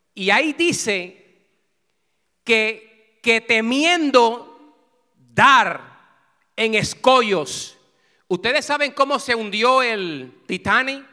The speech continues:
El Titanic le dio a un, a un iceberg, ¿qué se llama? A un iceberg, ¿cómo se llama? No sé cómo se dice, pero a eso fue el que le dio. Y en Hechos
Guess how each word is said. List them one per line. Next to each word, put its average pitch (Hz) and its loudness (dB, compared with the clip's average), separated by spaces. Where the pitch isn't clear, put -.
El 170 -6
Titanic 220 -4
le 180 -4
dio 226 0
a 190 2
un, 214 -4
a 156 -4
un 220 -8
iceberg, 233 -4
¿qué 226 -14
se 226 -10
llama? 240 -10
A 151 -12
un 185 -10
iceberg, 208 -8
¿cómo 175 -14
se 196 -14
llama? 190 -12
No 185 -14
sé 175 -20
cómo 190 -16
se 196 -12
dice, 202 -12
pero 190 -4
a 180 0
eso 269 -2
fue 247 -2
el 247 -4
que 247 -6
le 226 -6
dio. 196 -6
Y 196 -6
en 202 -2
Hechos 339 2